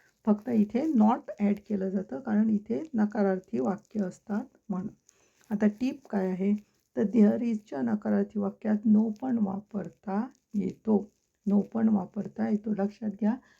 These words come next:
फक्त नॉटचीच वाक्य येतात असं नाही आहे, no पण यामध्ये वापरलं जातं. त्याच्यामुळे there च्या वाक्यात no आलं तर ते वाक्य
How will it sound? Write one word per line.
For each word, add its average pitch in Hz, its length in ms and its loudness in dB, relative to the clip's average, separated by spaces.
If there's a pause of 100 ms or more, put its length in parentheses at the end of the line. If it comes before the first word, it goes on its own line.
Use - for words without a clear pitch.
(220)
फक्त 214 320 -4
नॉटचीच 214 760 0
वाक्य 214 420 -4
येतात 208 360 -2
असं 208 340 -2
नाही 190 220 2
आहे, 196 180 -4
no 214 300 4
पण 247 240 -4
यामध्ये 202 460 -2
वापरलं 185 680 -4 (420)
जातं. 202 320 -4 (380)
त्याच्यामुळे 202 460 2
there 214 420 2 (1200)
च्या 190 120 0
वाक्यात 202 440 -2 (120)
no 208 260 4
आलं 185 280 -2 (260)
तर 220 60 -4
ते 226 380 -6 (400)
वाक्य 214 420 0